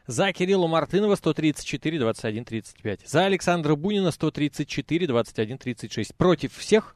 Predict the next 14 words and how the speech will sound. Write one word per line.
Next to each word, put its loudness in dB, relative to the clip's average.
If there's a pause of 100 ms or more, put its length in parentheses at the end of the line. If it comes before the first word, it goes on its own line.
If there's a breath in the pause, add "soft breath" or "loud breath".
(140)
сто -4
тридцать -8
четыре -6 (260 loud breath)
двадцать 0
один -4
тридцать -6
семь. -2
Александр, -2 (140)
в-, -6
у -4
вас 0
уточню. -6 (100)
Крым 0
сакрален 2